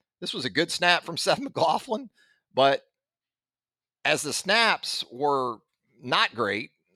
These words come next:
on more than one occasion, Jalen made some of his best throws off of tough snaps. This is a nice ball because look at the placement right here away from the safety in this left-hand panel.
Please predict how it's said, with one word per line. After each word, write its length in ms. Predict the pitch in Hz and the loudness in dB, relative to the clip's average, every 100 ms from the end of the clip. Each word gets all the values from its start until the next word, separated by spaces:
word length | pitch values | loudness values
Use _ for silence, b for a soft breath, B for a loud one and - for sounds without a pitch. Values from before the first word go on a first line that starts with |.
| _ | _
on 180 | 117 120 | -4 -2
more 200 | 123 113 | -2 -4
than 140 | 110 | -4
one 140 | 104 104 | -6 -6
occasion, 540 | 92 95 92 113 139 _ _ _ _ | -4 -6 -6 -12 -18 _ _ _ _
Jalen 320 | - 220 427 240 | 4 4 6 4
made 200 | 202 208 | 2 2
some 200 | 190 190 | -2 -2
of 80 | |
his 160 | 170 156 | -2 -4
best 320 | 156 175 - | -2 -4 -2
throws 720 | 156 196 233 190 180 - - - | 0 0 0 -4 -8 -8 -8 -8
off 300 | - 139 160 | 0 2 2
of 160 | 160 127 | -4 -2
tough 220 | - 180 | 2 2
snaps. 680 | - 208 233 185 - - - _ _ _ _ _ | 0 -2 -4 -6 -10 -14 -14 _ _ _ _ _
This 180 | 180 175 | -2 0
is 100 | 135 | 0
a 60 | |
nice 280 | 113 117 117 | 4 4 2
ball 220 | - 120 | 2 2
because 260 | 110 98 107 | 2 -2 -4
look 160 | 117 175 | -4 -2
at 80 | |
the 60 | 143 | -4
placement 580 | - 113 117 - 95 95 | -4 -4 -4 -6 -10 -6
right 160 | 98 | -4
here 200 | 85 92 | -4 -6
away 220 | 85 98 110 | -6 -4 -4
from 140 | 143 | -4
the 80 | 101 | -8
safety 540 | - 101 117 156 143 _ _ _ _ _ _ _ | -4 -4 -4 -10 -16 _ _ _ _ _ _ _
in 80 | - | -10
this 180 | 104 95 | -8 -4
left-hand 640 | 101 113 - 123 120 120 110 - | 0 0 0 -4 -4 -6 -10 -8
panel. 420 | 131 135 143 | -4 -4 -6